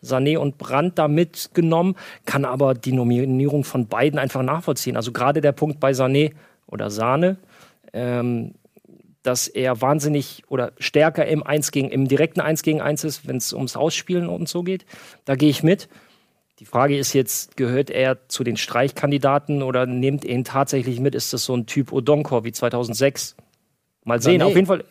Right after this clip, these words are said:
Speaker 2: Sahne?
Speaker 1: Ja.
Speaker 2: Da tust du dem Bub
Speaker 1: Nein,
Speaker 2: aber
Speaker 1: nein, nein,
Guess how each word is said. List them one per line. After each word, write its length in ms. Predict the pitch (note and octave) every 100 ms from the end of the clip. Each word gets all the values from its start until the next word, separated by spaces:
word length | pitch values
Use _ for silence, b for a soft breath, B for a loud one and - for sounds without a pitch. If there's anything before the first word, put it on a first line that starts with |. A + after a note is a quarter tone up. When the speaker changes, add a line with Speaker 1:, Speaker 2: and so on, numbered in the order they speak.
| - _ _ _ _
Speaker 2:
Sahne? 360 | C3 C#3+ F3+ A#2 - _ -
Speaker 1:
Ja. 180 | - - _ _ _ _ _
Speaker 2:
Da 120 | G#2
tust 280 | G#2+ C#3 -
du 280 | C3+ A#2+ G#2+ _ -
dem 180 | G#2+ - - - _
Bub 120 | D3+
Speaker 1:
Nein, 140 | C3+
Speaker 2:
aber 100 | D#3
Speaker 1:
nein, 140 | D#3+
nein, 80 | G3+